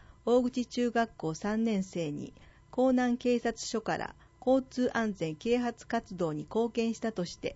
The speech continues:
感謝状が贈られました。江南警察署長より、愛知県は全国交通事故死ワーストワンです。十一月末には交通死亡事故多発に伴う非常事態宣言が出されました。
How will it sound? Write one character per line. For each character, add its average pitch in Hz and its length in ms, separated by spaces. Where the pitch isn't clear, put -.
感 233 200
謝 240 160
状 226 180
が 220 200
贈 202 180
ら 196 80
れ 185 140
ま 170 120
し - 100
た。 - 200
江 262 140
南 254 260
警 247 240
察 240 240
署 240 160
長 180 240
よ 156 160
り、 - 160
愛 254 180
知 - 140
県 180 260
は 151 160
全 240 260
国 - 160
交 226 260
通 226 200
事 214 120
故 214 140
死 - 180
ワ 220 120
ー 240 40
ス - 80
ト 220 160
ワ 208 100
ン 175 120
で - 140
す。 - 120
十 240 240
一 254 180
月 240 260
末 196 80
に 165 140
は - 180
交 254 180
通 247 280
死 240 180
亡 233 220
事 220 160
故 208 100
多 196 160
発 226 260
に 226 140
伴 208 420
う - 80
非 202 200
常 247 240
事 226 100
態 240 220
宣 226 280
言 160 220
が 156 100
出 160 120
さ 185 160
れ 185 100
ま 175 140
し - 80
た。 - 180